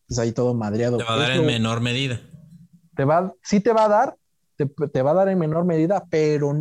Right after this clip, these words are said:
Speaker 1: te garantiza, el, ahorita está comprobado que está el cien por ciento de que no vas a llegar al hospital, que es la que
Speaker 2: Ah,
Speaker 1: le
Speaker 2: ok.
Speaker 1: pusieron a tus papás, creo, ¿no?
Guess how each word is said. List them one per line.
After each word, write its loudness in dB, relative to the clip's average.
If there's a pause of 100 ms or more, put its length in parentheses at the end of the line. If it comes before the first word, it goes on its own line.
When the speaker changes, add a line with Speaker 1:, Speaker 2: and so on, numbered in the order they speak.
(160)
Speaker 1:
te -4
garantiza, -4
el, -2 (200)
ahorita 0
está -4
comprobado 0
que -6
está -4
el -2
cien 0
por -2
ciento -2 (320)
de -2
que -2
no 2
vas 0
a 0
llegar -2
al -2
hospital, -4
que -6
es 0
la 2
que -6
Speaker 2:
Ah, -2
Speaker 1:
le -2
Speaker 2:
ok. -6
Speaker 1:
pusieron -2
a -6
tus -10
papás, -2
creo, 2
¿no? -2